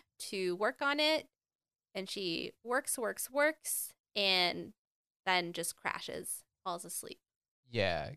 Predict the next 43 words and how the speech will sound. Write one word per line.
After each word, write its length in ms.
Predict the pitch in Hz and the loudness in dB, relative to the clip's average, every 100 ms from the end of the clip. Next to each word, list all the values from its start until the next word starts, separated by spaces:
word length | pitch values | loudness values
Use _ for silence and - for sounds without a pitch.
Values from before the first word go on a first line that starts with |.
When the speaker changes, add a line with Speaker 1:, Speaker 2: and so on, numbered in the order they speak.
| - | 0
Speaker 2:
Gor-, 200 | 151 190 | 2 4
one 180 | 165 185 | 4 4
thing 140 | 247 | 4
Gordo 240 | 220 190 180 | 6 6 6
says 360 | - 160 160 | 6 6 6
is, 200 | 143 131 | 6 2
like, 240 | 135 123 139 | 4 4 4
"Would 140 | 135 | 2
you 80 | 143 | 4
wanna 240 | 135 139 160 | 4 4 6
go 140 | 165 | 6
a 100 | 120 | 6
week 340 | 110 123 151 | 4 0 0
without 320 | 139 - 135 120 | 0 2 4 4
a 60 | |
bath?" 500 | 107 98 113 147 - - _ _ | 4 4 4 4 -2 -18 _ _
<laughs> 500 | 151 - - - - | 0 0 -4 -10 0
Christmas 380 | - 190 - - | 4 6 6 4
is 160 | 220 180 | 4 6
one 340 | 156 170 202 | 8 8 8
day. 440 | 151 170 117 104 - _ _ - | 8 8 8 4 0 _ _ 2
Why 220 | 127 135 | 6 8
would 100 | 185 | 8
Speaker 1:
It's 80 | 190 | 6
Speaker 2:
Nobby 240 | 175 190 | 8 8
Speaker 1:
true. 80 | 180 | 8
Speaker 2:
ever 240 | 156 160 180 | 8 6 6
need 180 | 180 | 6
to 80 | 165 | 6
go 160 | 170 156 | 6 6
a 80 | 127 | 6
week 340 | 120 165 175 | 6 4 4
without 320 | 151 143 143 | 4 6 6
a 60 | 127 | 6
bath? 440 | 123 127 104 - - _ - | 6 6 6 2 -4 _ 0
Speaker 1:
Yeah, 280 | 254 269 262 | 10 12 12
it 120 | 262 | 10
made 260 | 269 277 285 | 8 6 6
the 100 | 370 | 2
timeline 680 | - 220 190 196 196 196 190 | 4 8 10 10 10 10 6
of 120 | 190 | 4
the 160 | 190 | 2
episode 760 | - 175 185 - 185 180 175 170 | 2 0 -2 0 2 4 2 -2